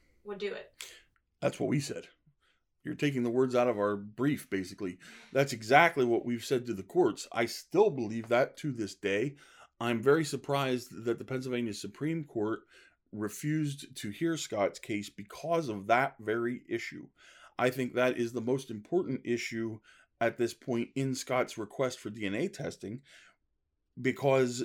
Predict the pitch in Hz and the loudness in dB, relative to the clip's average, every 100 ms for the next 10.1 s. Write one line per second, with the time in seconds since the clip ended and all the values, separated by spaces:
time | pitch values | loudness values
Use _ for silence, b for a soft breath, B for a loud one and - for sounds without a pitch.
0 | - 120 120 117 - - 170 - - 285 | -6 0 4 4 2 -6 -8 -8 -4 0
1 | 180 101 90 - 101 117 - b b b | 0 0 -2 -2 0 0 -4 b b b
2 | b _ - 113 - 170 208 143 113 104 | b _ -6 -4 0 2 2 2 0 -2
3 | - - 98 113 - _ _ _ 110 113 | -4 0 2 2 -2 _ _ _ -4 -2
4 | 107 131 135 - 143 165 175 117 101 104 | 0 2 2 0 0 2 2 0 0 2
5 | 107 107 - 127 110 107 110 - b b | 2 0 -12 -8 -2 0 0 -4 b b
6 | b - 117 - 131 117 117 - 131 123 | b -6 -2 4 4 4 -2 2 4 6
7 | 120 113 107 - 117 113 120 101 110 101 | 6 2 0 0 0 0 -8 -10 -2 -2
8 | 127 196 202 90 87 101 120 b b b | 0 -2 -2 -4 -4 -8 -10 b b b
9 | b b - 107 117 117 156 165 131 139 | b b -12 -2 0 2 4 4 4 2